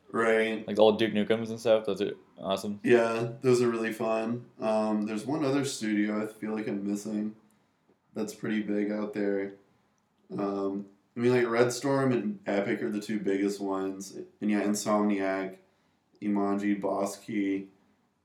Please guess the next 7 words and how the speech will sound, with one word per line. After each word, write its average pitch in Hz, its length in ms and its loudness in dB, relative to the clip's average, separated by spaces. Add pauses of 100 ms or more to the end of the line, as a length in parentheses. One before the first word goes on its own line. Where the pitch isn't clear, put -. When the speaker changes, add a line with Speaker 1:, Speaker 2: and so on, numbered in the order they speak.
(100)
Speaker 1:
Oh, 117 220 6
Funcom 120 760 2
is 101 120 -2
out 101 180 0
there 98 160 0
too. 101 580 -2 (120)
They 104 540 0